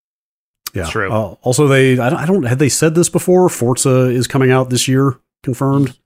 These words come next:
Speaker 1: They
Speaker 2: They
Speaker 1: say?
Speaker 2: had been, in, in, like, that was the indication, was that was when it would be coming.
Speaker 1: Okay. So they, they are saying pretty explicitly it'll be out this year.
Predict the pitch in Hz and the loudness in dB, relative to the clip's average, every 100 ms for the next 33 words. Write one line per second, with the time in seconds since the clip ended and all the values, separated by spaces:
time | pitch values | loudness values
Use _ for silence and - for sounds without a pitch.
0 | _ _ 127 135 214 208 202 156 175 160 | _ _ -4 0 2 2 0 0 0 0
1 | 160 147 123 - 151 127 120 117 - 117 | -2 -8 -12 -6 -4 -2 -2 -2 -4 -4
2 | 143 143 143 113 117 107 98 - 82 - | -4 -2 -2 -2 -2 -2 -6 -10 -12 -12
3 | 78 76 98 92 95 95 98 - - 92 | -16 -10 -8 -6 -6 -4 -8 -10 -14 -8
4 | 95 92 82 85 82 78 71 78 _ _ | -8 -8 -12 -16 -14 -16 -18 -20 _ _
5 | - 95 - 69 - _ _ _ - 95 | -12 -10 -10 -14 -20 _ _ _ -10 -8
6 | 90 92 90 95 92 82 - - 113 107 | -6 -6 -4 -4 -4 -6 -8 -6 -2 0
7 | 104 98 127 135 120 - 127 120 120 117 | 0 0 2 2 2 0 0 2 2 2
8 | 113 117 110 - 107 107 104 101 | 4 2 0 -2 -4 -4 -2 -4